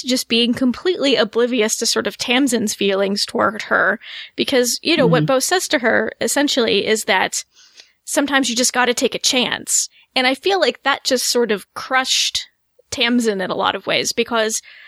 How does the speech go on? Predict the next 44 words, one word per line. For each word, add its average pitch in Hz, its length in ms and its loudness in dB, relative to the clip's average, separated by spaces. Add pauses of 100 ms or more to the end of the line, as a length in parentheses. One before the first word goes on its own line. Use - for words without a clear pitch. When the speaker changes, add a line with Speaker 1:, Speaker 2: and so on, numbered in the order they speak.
(200)
Speaker 1:
I 226 100 0
think 285 280 -2 (360)
from, 240 440 2
from 247 180 -2
especially 277 360 -2
what 247 140 0
she 247 100 -2
says 233 220 -2
in 214 100 -4
Groundhog 220 540 -2
Fae, - 340 -2
with - 300 -6
recognizing 226 680 0
that 220 140 -2
Bo 220 200 2
has 226 180 -2
a 220 40 -2
deeper 226 260 -2
connection 226 440 -2
with 226 180 -4
Lauren 226 440 0
and 233 220 0
Dyson, 220 540 0 (480)
she's - 260 0
thinking, 247 400 0
"Okay, 233 440 0 (320)
I 247 100 0
don't 254 160 2
have 262 120 -2
a 262 40 0
shot 254 220 0
with 240 140 0
Bo 226 240 2
'cause 220 160 -6
she 226 140 -2
has 208 140 -6
this, - 380 -4 (140)
these 208 160 -6
established 208 500 -2
relationships, 277 640 0
she 226 120 -2
has 214 200 -2
this - 240 -6
family." 269 680 4